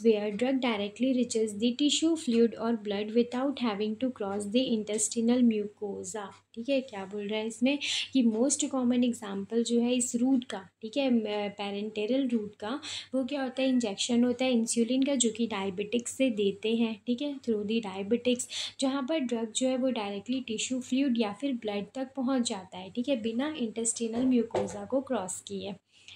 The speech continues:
The action of drug is faster, valuable, uh, in unconscious emergencies but require assistance of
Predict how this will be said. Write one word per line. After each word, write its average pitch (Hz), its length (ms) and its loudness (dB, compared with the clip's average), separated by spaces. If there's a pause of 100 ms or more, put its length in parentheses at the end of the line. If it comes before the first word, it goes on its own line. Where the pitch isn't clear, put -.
(120)
The 240 120 2
action 233 340 0
of 311 160 0
drug 233 260 -4
is 254 140 -2
faster, 214 500 -4 (440)
valuable, 240 720 0 (400)
uh, 220 320 -4
in 262 260 2 (280)
unconscious 247 920 -2 (320)
emergencies 226 1040 -2
but 208 300 -4
require 233 600 0
assistance 277 760 0
of 220 280 -4